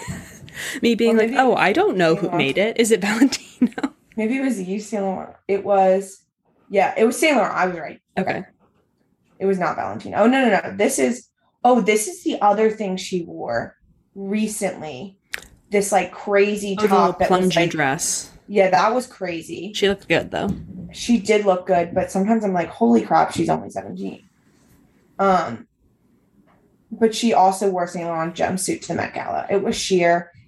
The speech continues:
Speaker 2: She's young. She could pull it off. It
Speaker 1: She
Speaker 2: was
Speaker 1: looked
Speaker 2: fine.
Speaker 1: good. She
Speaker 2: Who
Speaker 1: had
Speaker 2: was
Speaker 1: that
Speaker 2: your
Speaker 1: Disney, Disney,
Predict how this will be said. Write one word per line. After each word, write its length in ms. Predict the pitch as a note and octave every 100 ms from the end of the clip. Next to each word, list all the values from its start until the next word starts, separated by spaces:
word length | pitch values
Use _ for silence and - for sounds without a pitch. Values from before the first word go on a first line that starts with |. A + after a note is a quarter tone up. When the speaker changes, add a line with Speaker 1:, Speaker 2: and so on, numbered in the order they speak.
| _ _
Speaker 2:
She's 340 | - - -
young. 300 | G3 F3 F3+
She 180 | F3+ A3+
could 160 | A#3 -
pull 180 | G3+
it 60 | E3
off. 420 | E3 E3 E3 - _ _
It 80 | G3
Speaker 1:
She 40 | F#3+
Speaker 2:
was 140 | G#3 -
Speaker 1:
looked 100 | E3+
Speaker 2:
fine. 180 | E3+ F#3+
Speaker 1:
good. 1400 | - _ _ _ _ _ _ _ _ _ _ _ _ - _ -
She 140 | A#3
Speaker 2:
Who 60 | A3
Speaker 1:
had 60 | F#3
Speaker 2:
was 80 |
Speaker 1:
that 160 | F#3 G3
Speaker 2:
your 80 | G3+
Speaker 1:
Disney, 680 | G3 F#3+ F#3+ F3 D#3+ D#3 - _ _ _ _
Disney, 640 | F#3 F3 F3 E3 D#3 D3